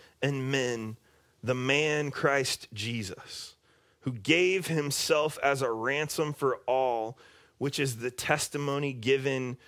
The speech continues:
at the proper time. Any opportunity that you have to plant the seed of the gospel in someone, it is an incredible opportunity. It is an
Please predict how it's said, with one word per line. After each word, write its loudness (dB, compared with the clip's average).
at 2
the -6
proper 0
time. -4
Any 4
opportunity 2
that 2
you -2
have 2
to -2
plant -2
the 0
seed -4
of -4
the 0
gospel 0
in -6
someone, -6
it 0
is 2
an -2
incredible -2
opportunity. -4
It -2
is 0
an -4